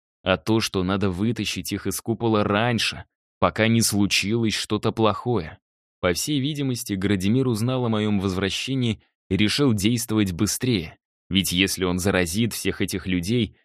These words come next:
то это будет настоящая катастрофа. Считай, был город и нет города.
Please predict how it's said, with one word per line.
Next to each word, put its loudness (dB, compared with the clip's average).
то 0
это 2
будет 0
настоящая 2
катастрофа. -2
Считай, 2
был 4
город 2
и 4
нет 4
города. -2